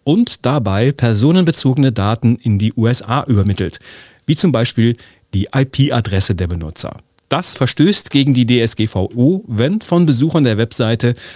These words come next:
keine entsprechende Einwilligung eingeholt wird. Und daran fehlt es meistens. Abmahnungen durch private Dritte und Bußgelder der Datenschutzbehörden können die unangenehme Folge sein. Ein in jedem Fall sehr empfehlenswertes und auch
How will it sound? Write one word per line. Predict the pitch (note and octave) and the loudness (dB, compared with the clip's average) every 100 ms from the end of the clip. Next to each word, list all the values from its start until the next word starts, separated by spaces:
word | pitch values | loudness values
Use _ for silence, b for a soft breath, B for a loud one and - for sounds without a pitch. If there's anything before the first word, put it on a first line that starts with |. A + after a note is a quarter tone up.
| B - | B -8
keine | G#2+ A2 A2 | -2 -2 -2
entsprechende | G#2 - G2 B2 A#2+ | -4 -4 0 2 2
Einwilligung | B2 E3+ B2+ F#2 F#2+ F#2 | 0 0 0 -2 -4 -6
eingeholt | - F2+ E2+ E2+ D2 | -8 -10 -10 -10 -10
wird. | F2+ C#2+ - | -10 -10 -2
Und | E3 D#3+ B B B B - | -2 -2 B B B B -6
daran | G#2 A#2+ D#3+ - | -2 -2 -4 -6
fehlt | - F#2+ - | -4 -4 -4
es | - | -8
meistens. | - - - - - - _ - | -8 -8 -12 -12 -12 -14 _ -8
Abmahnungen | E3 F3 D3+ D3+ C#3+ C#3 B2 | -4 -2 0 2 4 4 4
durch | A#2 A#2 - | 2 -2 -2
private | G#2 G#2 G2+ G2 | -2 -2 -2 -2
Dritte | C3+ F#3 G3+ F#3+ - - | -2 0 0 -2 -4 -2
und | D#3+ A3 - | 2 2 -2
Bußgelder | C#3+ E3+ - C#3+ D3 C3+ | -2 -2 0 0 2 2
der | A#2+ G#2+ | 0 0
Datenschutzbehörden | A2 B2 B2 - F2+ - F2+ G#2 A#2+ A#2+ B B B - | -2 -2 -4 -6 -8 -6 -2 2 2 0 B B B -6
können | D3 D#3+ D#3+ | -2 0 0
die | C3+ B2+ | 0 0
unangenehme | - A2+ G#2 G2 F#2+ F2 E2+ A#2 | 0 -2 0 -4 -4 -4 -2 -2
Folge | - - - | -4 -10 -10
sein. | - - - - b b b b b _ | -10 -10 -12 -16 b b b b b _
Ein | B2+ C3+ D3+ - | -4 0 0 0
in | C3+ C3+ | 2 2
jedem | D3 G3 F#3 | 2 0 0
Fall | D#3 D3+ C#3 | 2 2 2
sehr | B2 C#3 | 2 2
empfehlenswertes | B2+ B2+ - G3 C#3+ - F2 G#2 F3 | 0 -2 -2 -2 -2 -2 -4 -2 -2
und | - C3+ B2+ - | -2 -2 -2 -4
auch | A2 G2 | -4 -4